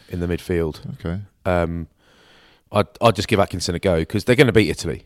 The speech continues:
Speaker 1: Like,
Speaker 2: Yeah.
Speaker 1: if they don't beat Italy, it'll be the biggest upset in Six Nations history.
Speaker 2: Yeah.
Speaker 1: Like, so, uh,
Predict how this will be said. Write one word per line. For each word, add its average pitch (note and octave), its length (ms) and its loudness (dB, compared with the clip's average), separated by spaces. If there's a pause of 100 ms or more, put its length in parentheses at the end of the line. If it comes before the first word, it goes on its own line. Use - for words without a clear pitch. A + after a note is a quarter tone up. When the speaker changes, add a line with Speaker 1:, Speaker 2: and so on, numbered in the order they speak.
Speaker 1:
Like, G2 140 0
Speaker 2:
Yeah. F#2+ 80 4
Speaker 1:
if - 20 4
they A#2 80 4
don't A2 220 4
beat G2+ 180 0
Italy, F2 300 -2
it'll E2+ 100 -2
be F#2 80 2
the F2 80 0
biggest F2+ 360 0
upset E2+ 380 -2
in D2+ 80 -8
Six - 240 -6
Nations D#2+ 300 -4
history. - 400 -4 (200)
Speaker 2:
Yeah. F2 280 0
Speaker 1:
Like, E2+ 260 0
so, E2+ 380 0 (1040)
uh, F#2+ 140 2